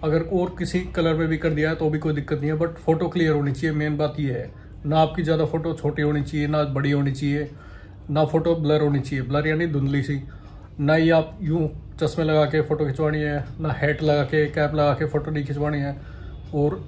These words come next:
जो नज़रें हैं वो बिल्कुल आपकी सीधी होनी चाहिए, नहीं कि आप साइड में देख रहे हैं। इन चीज़ों का ध्यान रखना है। और जो फ़ोटो की विड्थ है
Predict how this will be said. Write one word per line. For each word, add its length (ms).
जो 180
नज़रें 320
हैं 80
वो 80
बिल्कुल 280
आपकी 220
सीधी 240
होनी 160
चाहिए, 260
नहीं 140
कि 80
आप 160
साइड 220
में 120
देख 200
रहे 100
हैं। 680
इन 100
चीज़ों 260
का 100
ध्यान 220
रखना 200
है। 80
और 100
जो 100
फ़ोटो 300
की 160
विड्थ 360
है 200